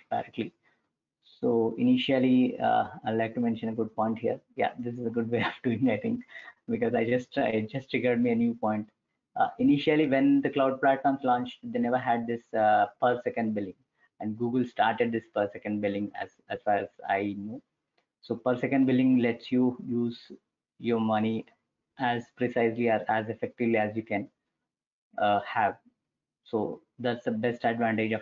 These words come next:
using Google. And Google gives you discounts as well in this,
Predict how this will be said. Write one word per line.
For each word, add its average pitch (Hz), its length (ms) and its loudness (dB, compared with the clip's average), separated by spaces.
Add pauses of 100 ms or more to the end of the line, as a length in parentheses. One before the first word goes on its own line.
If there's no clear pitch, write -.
using 110 340 -4
Google. 110 320 -4 (520)
And 117 200 2
Google 123 340 2
gives 120 380 -2
you 123 100 2
discounts 123 520 -2
as 127 160 0
well 135 240 -2
in 120 160 2
this, 123 180 0